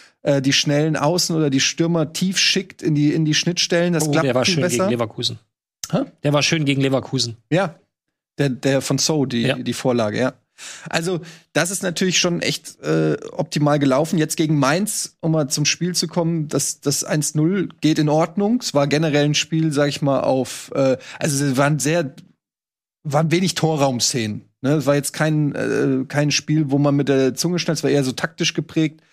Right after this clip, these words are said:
Speaker 1: Ähm, aber die Eintracht hatte mehr vom Spiel, äh, grad so in der ersten Hälfte, weil sie auch die dominantere Mannschaft, viel Ballbesitz gehabt und so. Es gab gene-, generell, gab's wenig, ähm,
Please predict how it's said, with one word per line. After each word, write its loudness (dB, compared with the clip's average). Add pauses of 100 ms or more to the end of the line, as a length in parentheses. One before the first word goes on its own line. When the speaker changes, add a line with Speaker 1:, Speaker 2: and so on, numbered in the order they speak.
(460)
Speaker 1:
Ähm, 2
aber 2
die 2
Eintracht 0
hatte 2
mehr 2
vom -2
Spiel, 0
äh, 2
grad -2
so -2
in 2
der 2
ersten 0
Hälfte, 0
weil 2
sie 0
auch -2
die -10
dominantere 2
Mannschaft, 0
viel -4
Ballbesitz 0
gehabt -4
und -2
so. 0 (220)
Es -6
gab -2
gene-, 0
generell, 0 (320)
gab's -2
wenig, 0
ähm, 0